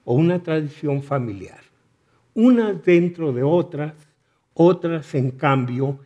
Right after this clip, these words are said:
en composición con otras, pero es un concepto muy flexible que, sin embargo, nos sirve porque sabemos que cada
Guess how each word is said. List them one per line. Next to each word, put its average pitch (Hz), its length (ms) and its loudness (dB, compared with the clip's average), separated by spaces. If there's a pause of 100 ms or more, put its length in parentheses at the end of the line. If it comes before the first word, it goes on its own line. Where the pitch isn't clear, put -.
(220)
en 214 240 4
composición 170 920 -4
con 180 260 -4
otras, 107 540 -10 (340)
pero 143 260 6
es 175 160 -2
un 185 100 -8
concepto 127 600 -6
muy 170 320 2
flexible 113 920 -4 (440)
que, 175 140 2
sin 180 240 -6
embargo, 131 640 -2 (220)
nos 123 300 -2
sirve 131 500 -2
porque 117 400 -10
sabemos 123 920 -2 (360)
que 135 240 2
cada 202 520 -2